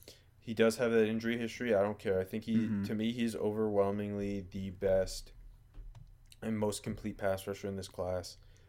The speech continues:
Speaker 1: Um, I think if he didn't have that injury history and that weird situation at U C L A, like, he would overwhelmingly be considered,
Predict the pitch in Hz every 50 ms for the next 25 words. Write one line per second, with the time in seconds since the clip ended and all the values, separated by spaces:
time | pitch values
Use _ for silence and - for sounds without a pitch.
0 | - - - - - 85 90 90 90 90 87 82 - - - - - - - -
1 | - - - 110 110 - 160 160 - - - 180 160 110 - 95 95 107 113 -
2 | - - - - 98 92 95 98 101 104 101 98 92 - - - - - _ -
3 | - - - _ _ _ _ _ - - 110 113 104 101 - - - 101 104 101
4 | 101 107 107 101 107 110 101 - - - 107 107 104 101 98 95 95 92 90 78
5 | - - - - - - - - - - - - - - - - _ - _ -
6 | - - - 107 101 98 107 110 110 110 107 104 - - 117 - - 110 101 101
7 | - - 107 104 101 101 95 - - - 101 101 92 98 104 101 - - 107 101
8 | 95 95 98 104 101 98 98 - - 104 101 98 98 92 - - - - - 95
9 | 92 95 98 - - - - - _ - - - 95 98 101 98 95 95 95 92
10 | 90 95 92 - 101 95 - - 90 87 90 90 85 -